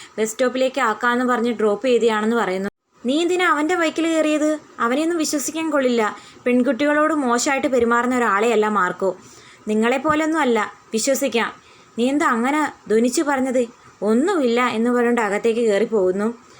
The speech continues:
ശരിക്കും പറഞ്ഞാൽ മാർക്കോയുടെ പേര് പറഞ്ഞത് സാഗറിനെ സേഫാക്കാൻ വേണ്ടിയിട്ടാണ്. മഞ്ജു പോയി കഴിഞ്ഞ് മേഘം മനസ്സിൽ വിചാരിക്കുന്നുണ്ട്, "ഓഹോ, കളിച്ച് കളിച്ച് അവൻ എൻ്റെ കുടുംബത്തിൽ കയറി കളിക്കാൻ തുടങ്ങിയോ?" മാനസയും ഞാനും തമ്മിലുള്ള അടുപ്പമൊക്കെ അവനറിയാം.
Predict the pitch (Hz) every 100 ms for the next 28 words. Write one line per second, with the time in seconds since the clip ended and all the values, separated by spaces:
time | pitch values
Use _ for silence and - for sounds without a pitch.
0 | - - 214 226 262 247 269 240 208 240
1 | 240 254 247 233 240 226 220 254 - -
2 | - _ _ _ - 269 240 233 240 247
3 | 277 294 254 269 254 269 269 254 247 254
4 | 262 202 202 240 - - - - - -
5 | - _ _ 226 220 226 285 277 269 294
6 | 269 285 285 - - - - 208 208 247
7 | 269 254 226 277 254 247 220 240 233 220
8 | 208 - - 208 220 254 - 220 202 202
9 | 285 254 240 262 247 240 240 214 214 233
10 | 254 269 254 226 220 233 226 202 196 180
11 | - _ _ _ _ - 220 220 226 233
12 | 277 277 254 262 277 269 277 285 226 220
13 | 277 262 269 - 220 240 269 226 233 226